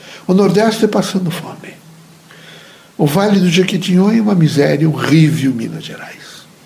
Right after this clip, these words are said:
O, o, a, a crise, eh, se estendendo no mundo inteiro. Quem tem hoje tranquilidade em Paris? Quem tem tranquilidade nesse momento em Londres? É, é uma paz guardada, armada.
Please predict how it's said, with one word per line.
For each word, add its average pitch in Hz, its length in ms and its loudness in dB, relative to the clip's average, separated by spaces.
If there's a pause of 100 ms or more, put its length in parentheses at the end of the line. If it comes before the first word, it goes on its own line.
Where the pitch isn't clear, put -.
(600)
O, 202 60 -2
o, 180 320 0 (120)
a, 151 320 -6
a - 60 -8
crise, 233 640 2 (400)
eh, 170 460 -8
se - 120 -8
estendendo 175 560 0
no 170 120 0
mundo 160 240 0
inteiro. 135 340 -10 (320)
Quem 208 240 4
tem 202 240 2
hoje 180 240 4
tranquilidade 147 720 0
em 127 40 -8
Paris? 135 540 -8 (560)
Quem 180 160 4
tem 185 180 2
tranquilidade 160 800 0
nesse 131 160 -8
momento 165 400 -4 (280)
em 156 80 4
Londres? 156 600 2 (880)
É, 151 320 -2
é 156 60 2
uma 156 140 2
paz 170 360 0
guardada, 151 840 -2 (220)
armada. 151 720 -2